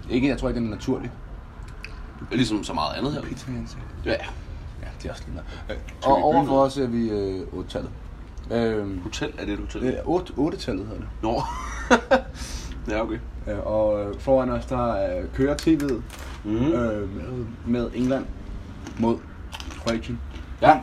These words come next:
Speaker 1: Hvem vinder?
Speaker 2: It's coming home.
Speaker 1: Tror du det?
Speaker 2: Nu har jeg sagt det.
Speaker 1: Jeg tror, jeg callede sgu også, England vinder, da, da Belgien røg ud.
Speaker 2: Hvordan har det nogen som helst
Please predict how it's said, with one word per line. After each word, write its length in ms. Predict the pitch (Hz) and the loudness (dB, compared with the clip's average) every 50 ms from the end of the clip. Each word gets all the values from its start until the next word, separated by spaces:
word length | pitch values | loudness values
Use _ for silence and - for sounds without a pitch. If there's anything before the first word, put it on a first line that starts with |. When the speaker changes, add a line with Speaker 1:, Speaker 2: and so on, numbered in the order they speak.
| - | 4
Speaker 1:
Hvem 180 | - 139 156 147 | 2 2 2 4
vinder? 200 | 143 147 127 151 151 - - - - - - - - - - - - - - - - - - - - - - - - - - - - - - - - - - | 2 0 0 -2 -6 -8 -10 -10 -10 -12 -10 -10 -12 -12 -10 -10 -10 -10 -12 -12 -10 -10 -10 -10 -10 -12 -12 -12 -12 -10 -10 -10 -8 -8 -10 -10 -8 -6 -4
Speaker 2:
It's 140 | 123 120 - | -4 -2 2
coming 300 | - 143 139 160 165 170 | 4 6 6 8 6 6
home. 280 | 151 143 143 156 170 175 160 - - - - - - - - - - - - - - - | 8 8 8 8 6 4 2 -8 -12 -12 -12 -12 -12 -12 -12 -12 -12 -10 -10 -10 -2 2
Speaker 1:
Tror 100 | 165 180 | 4 4
du 100 | 185 202 | 6 4
det? 200 | 214 196 156 - - | 2 0 0 -2 2
Speaker 2:
Nu 60 | 127 | 6
har 80 | 139 139 | 6 6
jeg 60 | 113 | 6
sagt 240 | - 104 104 113 - | 6 2 0 0 0
det. 240 | - - - - - - - - - 117 120 | -2 -6 -4 -6 -6 -6 -6 -6 0 4 6
Speaker 1:
Jeg 140 | 139 147 143 | 6 6 4
tror, 220 | - 165 160 139 | 6 4 6 6
jeg 120 | 127 139 139 - | 6 4 2 2
callede 260 | 160 151 156 165 165 | 2 4 4 4 2
sgu 200 | 151 - - 131 135 | 0 2 4 4 4
også, 160 | 139 139 147 | 4 4 2
England 300 | 139 147 147 143 127 135 | 2 2 4 4 2 2
vinder, 180 | 135 123 127 131 - - - - - - - - - - - | 2 0 -2 -2 -6 -8 -8 -8 -6 -6 -6 -8 -6 0 2
da, 520 | 123 120 120 117 117 113 110 107 107 104 101 98 95 95 95 - - - - - - - - - - - - - | 4 6 6 6 6 4 4 2 0 0 -4 -6 -6 -8 -10 -12 -14 -14 -14 -14 -14 -14 -14 -14 -14 -14 -6 2
da 380 | - 117 113 107 104 101 98 98 - | 4 4 6 6 4 0 -2 -2 0
Belgien 260 | 123 120 - 135 131 | -2 -2 0 0 0
røg 140 | 117 117 113 | 0 2 0
ud. 80 | 117 120 - - - - - - - - - - - - - - - - - - - - - - - - - - - - - - - - - - - | 0 -2 -4 -8 -12 -12 -10 -8 -8 -8 -8 -8 -14 -16 -16 -16 -16 -16 -16 -16 -16 -16 -16 -14 -14 -14 -12 -8 -8 -8 -8 -8 -12 -12 -12 -12 -8
Speaker 2:
Hvordan 240 | - 104 95 90 | -6 -4 -4 -4
har 200 | 92 98 101 101 | -2 0 0 0
det 140 | 92 95 95 | 0 2 0
nogen 220 | 95 90 87 90 85 | 0 0 0 0 -2
som 160 | - 87 85 | -4 -4 -4
helst 240 | 82 78 - - | -4 -4 -6 -2